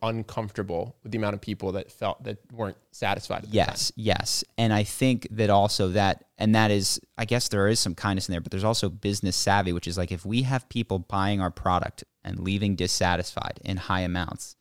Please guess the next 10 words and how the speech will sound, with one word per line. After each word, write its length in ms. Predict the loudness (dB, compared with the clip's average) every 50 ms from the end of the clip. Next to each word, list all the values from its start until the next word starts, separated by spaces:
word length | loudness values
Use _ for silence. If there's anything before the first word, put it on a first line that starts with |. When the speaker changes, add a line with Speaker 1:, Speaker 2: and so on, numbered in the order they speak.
| _ _
Speaker 1:
Got 140 | 2 4 4
Speaker 2:
that 100 | 4 2
Speaker 1:
it. 40 |
Speaker 2:
is 180 | 2 0 2 2
Speaker 1:
So 60 | 4
Speaker 2:
not 80 | 6 6
Speaker 1:
you 40 | 6
were 80 | 4 4
thinking 480 | 2 0 -2 -2 -2 -2 -2 -2 2 4
long-term. 880 | 4 4 4 4 2 -2 -4 -6 -6 -4 -4 -4 -4 -4 -6 -8 -10